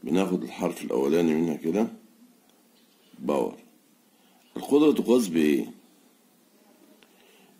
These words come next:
بالشغل المبذول خلال واحد ثانية، بالشغل المبذول خلال واحد ثانية،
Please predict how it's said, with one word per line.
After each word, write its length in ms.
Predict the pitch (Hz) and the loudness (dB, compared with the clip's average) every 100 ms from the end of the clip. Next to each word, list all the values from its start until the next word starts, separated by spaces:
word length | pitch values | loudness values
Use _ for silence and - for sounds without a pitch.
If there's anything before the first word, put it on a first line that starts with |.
| - | -20
بالشغل 720 | - 80 - - 143 135 98 | -4 -2 -2 2 4 6 4
المبذول 1080 | 78 78 80 87 85 85 104 120 127 120 - - - - | 4 2 4 4 2 0 4 6 6 4 0 -8 -18 -16
خلال 800 | - 87 87 104 110 113 - - | 0 4 6 6 6 6 4 2
واحد 380 | 85 85 - - | 0 0 -2 -8
ثانية، 400 | - 58 - - - _ _ _ _ _ _ _ _ _ _ _ _ - | -6 -6 -6 -14 -20 _ _ _ _ _ _ _ _ _ _ _ _ -10
بالشغل 600 | - - - 101 101 85 | -8 -6 2 4 4 4
المبذول 840 | 78 76 73 76 90 101 107 113 | 2 2 0 0 2 4 4 0
خلال 540 | - 76 87 92 87 | -2 0 4 4 4
واحد 300 | 80 82 - | 2 -2 -6
ثانية، 340 | - 71 57 | -6 -6 -6